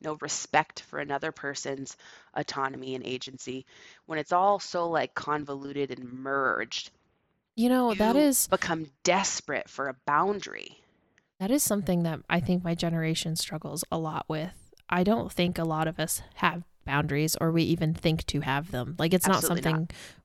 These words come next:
Speaker 2: we're taught. It's like, it's very, so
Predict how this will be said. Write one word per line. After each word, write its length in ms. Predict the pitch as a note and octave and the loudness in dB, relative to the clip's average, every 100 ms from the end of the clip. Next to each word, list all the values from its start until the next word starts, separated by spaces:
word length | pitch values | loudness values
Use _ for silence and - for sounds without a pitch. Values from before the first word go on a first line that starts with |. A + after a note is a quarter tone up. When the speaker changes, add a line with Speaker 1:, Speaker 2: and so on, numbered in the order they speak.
| - | 0
Speaker 2:
we're 160 | D3 | 2
taught. 440 | D3+ F3+ E3+ C3 - | 4 6 6 4 0
It's 260 | D#3 - - | -4 -2 -2
like, 220 | D3+ - | -2 -2
it's 160 | D#3+ - | -4 -2
very, 500 | E3+ D#3+ D3+ D3 - | 0 2 2 0 2
so 320 | - F3 | 4 4